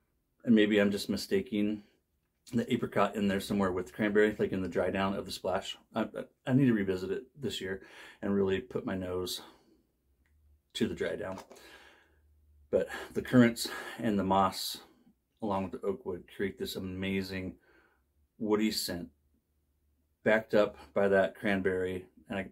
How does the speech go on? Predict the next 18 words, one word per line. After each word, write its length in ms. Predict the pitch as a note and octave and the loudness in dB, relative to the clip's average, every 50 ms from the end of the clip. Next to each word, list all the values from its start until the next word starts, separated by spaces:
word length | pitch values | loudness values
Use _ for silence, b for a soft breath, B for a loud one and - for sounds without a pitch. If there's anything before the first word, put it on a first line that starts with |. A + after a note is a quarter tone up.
| - _ - | -12 _ -8
like 240 | G#2+ G2+ F#2+ F#2+ G2 | -6 -4 -4 -4 -6
I'm 80 | F#2+ | -6
saying, 220 | - - G2 F#2+ F#2+ | -6 -4 -4 -4 -4
I, 100 | F#2+ F#2+ | -4 -4
you 120 | G#2 G2+ | -4 -2
know, 140 | A2+ G#2 F#2+ | -4 -4 -4
probably 320 | - - G#2 G2 G2 G#2 G2 | -2 0 0 2 2 2 2
the, 220 | F#2+ G#2 G2 G2+ | 4 4 4 2
the 220 | G2+ - G2 - | 2 -2 -6 -2
apricot 440 | A2 G#2 F#2+ - - - G2 F#2+ G2+ | -2 -4 -4 -4 -6 -4 -4 -4 -4
is 80 | F#2+ - | -6 -6
in 100 | G2+ G2 | -4 -4
there, 220 | F#2+ F#2+ F#2+ F#2 B B B B B B - | -4 -4 -4 -6 B B B B B B -4
giving 180 | G#2+ G#2 G2+ | -4 -2 -2
it 140 | G#2 G#2 - | -2 -4 -4
kind 160 | - G#2 G#2 | -4 -4 -2
of 80 | G2+ G2 | -2 -2
this 280 | G2 F#2 - - - | -2 -4 -4 -6 -10